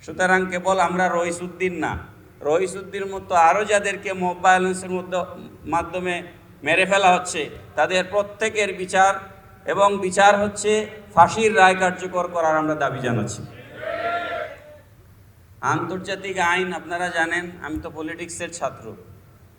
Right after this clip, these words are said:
Universal Declaration of Human Rights নাইনটিন ফর্টি এইট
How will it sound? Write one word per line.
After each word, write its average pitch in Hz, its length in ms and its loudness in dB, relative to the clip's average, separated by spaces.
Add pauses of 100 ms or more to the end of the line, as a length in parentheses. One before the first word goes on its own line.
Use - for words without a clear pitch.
Universal 185 640 -4
Declaration 180 520 -2
of 185 240 -2
Human 170 280 -2
Rights 147 500 2
নাইনটিন 156 400 -6
ফর্টি 160 240 -4
এইট 147 340 -2